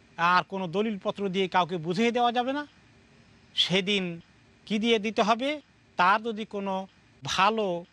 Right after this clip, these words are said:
কাজ থাকে, নেক আমল থাকে, পাওনাদার দেনাদারের কাছ থেকে সেদিন বুঝে নেবেন আল্লাহ তালা, যিনি ইনসাফ কায়েম করতে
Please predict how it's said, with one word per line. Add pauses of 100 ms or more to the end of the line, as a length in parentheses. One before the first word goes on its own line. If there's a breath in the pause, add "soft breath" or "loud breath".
(260)
কাজ
থাকে,
নেক
আমল
থাকে, (420)
পাওনাদার
দেনাদারের
কাছ
থেকে (340)
সেদিন
বুঝে
নেবেন
আল্লাহ
তালা, (260)
যিনি
ইনসাফ
কায়েম
করতে